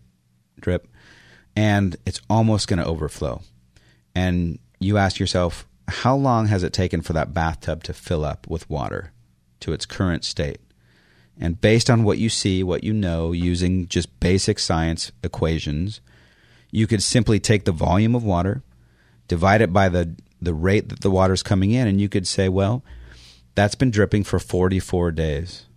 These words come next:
You know, it's been a month and a half, you know, that thing's been dripping, and it's about to overflow, so we better turn it off," right? Basic math, right? So you're like,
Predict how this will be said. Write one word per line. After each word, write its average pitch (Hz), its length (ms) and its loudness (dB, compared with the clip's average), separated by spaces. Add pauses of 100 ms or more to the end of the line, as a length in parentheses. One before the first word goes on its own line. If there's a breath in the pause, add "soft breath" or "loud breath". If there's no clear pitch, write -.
(560)
You 85 80 -4
know, 82 60 -2
it's - 80 -8
been 104 140 2
a 90 40 2
month 98 340 2
and 117 100 2
a 98 40 2
half, 92 560 -2 (840)
you 82 80 -2
know, 76 120 -2
that 80 160 -2
thing's 87 180 -2
been 85 140 -4
dripping, 85 360 -2
and 71 120 -4
it's - 260 -10
about 90 460 0
to - 120 -4
overflow, 80 720 -4 (300)
so - 120 -8
we 80 60 -2
better 82 240 -2
turn 85 240 -4
it 73 80 -4
off," - 300 -8
right? 80 180 -4 (560 loud breath)
Basic 110 360 2
math, 80 420 -4 (360)
right? 87 300 -2 (400 soft breath)
So - 140 0
you're 95 160 6
like, 90 300 2